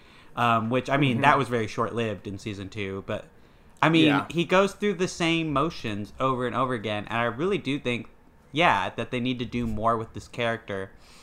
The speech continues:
Speaker 1: and spice him up.
Speaker 2: Yeah.
Speaker 1: Now, this episode, though, was the reason why I'm like, "Okay, fine, keep Fuchs around if it means we get this T V," because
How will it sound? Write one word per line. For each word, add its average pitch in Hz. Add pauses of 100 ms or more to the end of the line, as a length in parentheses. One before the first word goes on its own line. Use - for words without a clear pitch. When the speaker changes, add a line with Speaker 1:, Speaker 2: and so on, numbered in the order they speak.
(240)
Speaker 1:
and 120
spice 110
him 113
up. 117 (560)
Speaker 2:
Yeah. 143
Speaker 1:
Now, 127 (1500)
this 180
episode, 135
though, 101 (300)
was 123
the 117
reason 113
why 104
I'm 110
like, 101
"Okay, 107
fine, 98
keep 110
Fuchs 110
around 101
if 101
it 92
means 98
we 104
get 98
this 101
T 107
V," 104
because 113